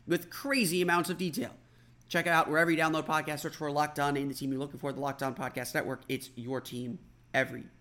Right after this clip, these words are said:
day. Today's episode is brought to you by BetOnline.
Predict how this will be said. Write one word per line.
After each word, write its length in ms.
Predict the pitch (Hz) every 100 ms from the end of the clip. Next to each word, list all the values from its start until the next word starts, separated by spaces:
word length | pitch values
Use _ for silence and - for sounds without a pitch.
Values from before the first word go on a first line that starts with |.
| _
day. 360 | 117 - - - - - _ - _ - _ _ - - - - - - -
Today's 220 | - 262
episode 420 | 254 214 269 233 -
is 180 | 220 185
brought 300 | 202 214 214
to 80 | 208
you 20 |
by 160 | 208
BetOnline. 720 | 180 180 196 180 185 160 139